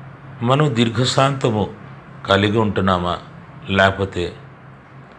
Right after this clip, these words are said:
ఏ పరిస్థితులైనా హఠాత్తుగా కోపపడుతున్నామేమో ఈరోజు పరీక్షించాలి.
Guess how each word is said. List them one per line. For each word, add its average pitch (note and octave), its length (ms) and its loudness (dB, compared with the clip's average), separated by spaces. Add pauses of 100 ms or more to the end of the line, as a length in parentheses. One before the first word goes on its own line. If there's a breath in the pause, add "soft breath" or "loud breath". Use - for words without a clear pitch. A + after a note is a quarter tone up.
(160)
ఏ B2+ 140 6
పరిస్థితులైనా F#2+ 960 0 (720)
హఠాత్తుగా G2+ 560 2
కోపపడుతున్నామేమో F2+ 1200 -6 (1120)
ఈరోజు F#2+ 580 2
పరీక్షించాలి. F2+ 720 -4